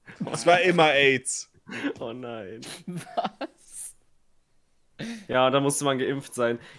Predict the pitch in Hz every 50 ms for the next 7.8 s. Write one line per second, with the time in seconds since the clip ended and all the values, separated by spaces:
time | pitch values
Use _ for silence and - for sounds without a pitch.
0 | - 123 123 - 143 165 - 135 135 226 208 196 180 156 - 143 143 147 185 175
1 | 135 127 120 117 117 120 - - 147 131 131 127 123 127 135 131 131 131 - -
2 | 139 135 135 131 127 127 120 - - _ _ _ _ - - 123 117 - - 143
3 | 131 - 151 147 143 - - 131 120 - - - - 120 123 131 127 107 - -
4 | - _ _ _ _ _ _ - 139 117 - 160 180 - 180 196 196 180 175 160
5 | 156 156 156 143 147 - 165 160 151 147 143 143 - - 151 151 147 143 139 131
6 | 120 - 143 127 127 123 127 - - 123 123 123 123 120 - - 127 117 120 120
7 | 120 - - 123 120 120 127 120 110 113 117 117 120 120 120 123